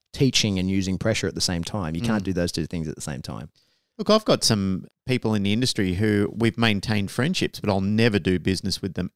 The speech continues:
Speaker 2: ever again.
Speaker 1: Mm-hmm.
Speaker 2: And I've made that painfully clear to them. I've, I just said, "As far as business goes, I cannot do it with you. Otherwise, it will affect our friendship.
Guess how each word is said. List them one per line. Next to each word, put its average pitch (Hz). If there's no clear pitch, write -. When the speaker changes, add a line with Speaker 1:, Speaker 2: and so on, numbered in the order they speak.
Speaker 2:
ever 92
again. 90
Speaker 1:
Mm-hmm. 92
Speaker 2:
And 113
I've 104
made 113
that 95
painfully 101
clear 95
to -
them. 78
I've, 110
I 110
just 110
said, 113
"As 107
far 131
as 120
business 127
goes, 151
I 101
cannot 95
do 98
it -
with 98
you. 78
Otherwise, 95
it 85
will 90
affect 87
our 90
friendship. 92